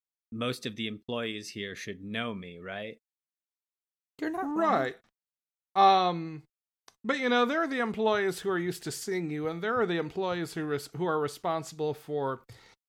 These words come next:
Speaker 3: keeping even other employees' preteens out of the veterinary labs.
Speaker 1: Sure.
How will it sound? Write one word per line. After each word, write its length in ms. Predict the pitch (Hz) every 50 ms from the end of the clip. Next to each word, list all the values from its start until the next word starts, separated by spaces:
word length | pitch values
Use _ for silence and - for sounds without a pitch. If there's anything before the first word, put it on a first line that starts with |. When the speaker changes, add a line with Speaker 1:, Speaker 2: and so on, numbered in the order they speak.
| _ _ -
Speaker 3:
keeping 640 | - - 262 254 - 247 214 202 185 170 175 175
even 340 | - 208 202 190 190 185 175 -
other 360 | 170 170 180 175 196 180 175
employees' 960 | 165 160 151 - 180 170 160 160 160 156 151 147 147 135 120 - - - - _ _ _ - _ _ _ _ _ _ _ _ _ -
preteens 960 | - - 202 190 185 180 175 - - 190 190 180 180 175 165 165 151 143 - -
out 380 | - 131 135 151 185 214 - - -
of 360 | 190 208 220 226 196 185 185
the 380 | 202 220 226 226 226 233 220 220 - _ _ _ _ _ _ - - - _ _ -
veterinary 760 | 156 139 131 185 185 185 - - 226 226 226 226 226 226 233
labs. 680 | 233 226 240 240 247 254 269 240 220 220 - - - - _ _ _ _ _ _ _ _ _ -
Speaker 1:
Sure. 240 | - 123 117 117